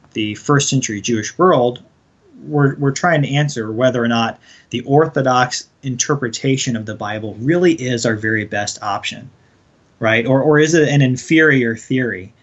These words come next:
Is the, is the Christian Trinity the best answer that we have today for that question of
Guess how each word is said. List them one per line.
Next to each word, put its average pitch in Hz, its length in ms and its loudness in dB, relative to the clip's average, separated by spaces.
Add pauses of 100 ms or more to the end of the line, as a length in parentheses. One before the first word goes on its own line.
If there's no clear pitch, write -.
(520)
Is 131 240 -4
the, 131 200 -2
is 147 120 2
the - 100 0
Christian 196 520 0
Trinity 123 640 -2
the 117 160 -6
best 139 460 -2
answer 127 380 -4
that 107 160 -10
we 123 140 -6
have 113 340 -4
today 98 540 -8 (600)
for 120 140 -8
that 107 340 -4 (180)
question 107 600 -2
of 98 400 -10